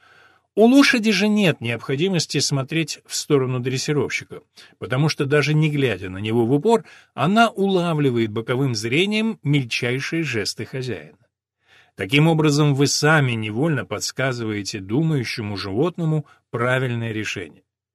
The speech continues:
В том случае, если вам неизвестен правильный ответ,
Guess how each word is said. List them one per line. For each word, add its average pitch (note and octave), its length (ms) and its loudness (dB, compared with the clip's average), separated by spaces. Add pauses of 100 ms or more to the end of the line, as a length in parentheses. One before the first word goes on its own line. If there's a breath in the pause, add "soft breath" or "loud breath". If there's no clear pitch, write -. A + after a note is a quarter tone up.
(320 soft breath)
В - 80 -18
том B3 160 0
случае, A3 440 2
если G3 200 2
вам F#3 320 2
неизвестен C3 1040 -2
правильный G#2+ 460 -4
ответ, A3+ 280 -4